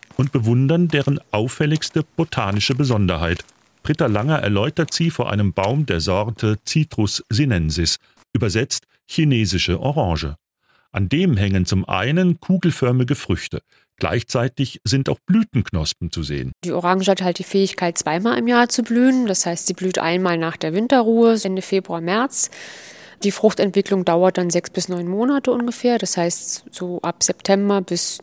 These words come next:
Speaker 2: Dezember kann man ernten. Und gleichzeitig blüht sie ein zweites Mal im Herbst,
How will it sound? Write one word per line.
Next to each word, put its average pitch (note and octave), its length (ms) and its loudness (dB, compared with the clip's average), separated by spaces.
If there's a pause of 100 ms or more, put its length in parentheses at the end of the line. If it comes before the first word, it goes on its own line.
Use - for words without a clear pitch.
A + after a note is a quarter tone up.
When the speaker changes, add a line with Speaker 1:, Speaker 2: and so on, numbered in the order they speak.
Speaker 2:
Dezember F#3 440 0
kann F3+ 180 -8
man E3 120 -6
ernten. C#4+ 400 2 (720)
Und G#3 120 0
gleichzeitig G3+ 760 4 (220)
blüht G#3+ 260 0
sie G#3 100 6
ein F#3 100 2
zweites F#3 480 4
Mal F3 360 0
im E3+ 100 -6
Herbst, A3 680 0